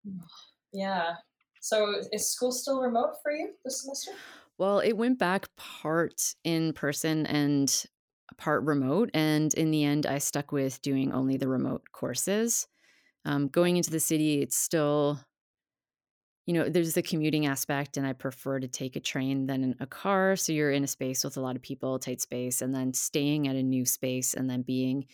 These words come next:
Speaker 2: in a school environment with people. Um, it felt like a lot to go right back into. So,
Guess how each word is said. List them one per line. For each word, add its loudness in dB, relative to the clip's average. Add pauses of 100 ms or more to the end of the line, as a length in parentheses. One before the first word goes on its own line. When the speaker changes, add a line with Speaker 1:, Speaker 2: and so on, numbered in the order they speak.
(340)
Speaker 2:
in 0
a -6
school 0
environment 0
with -4
people. -2 (460)
Um, 0 (120)
it -2
felt 0
like 0
a -2
lot -4
to -2 (180)
go -2
right -2
back -6
into. 0
So, 2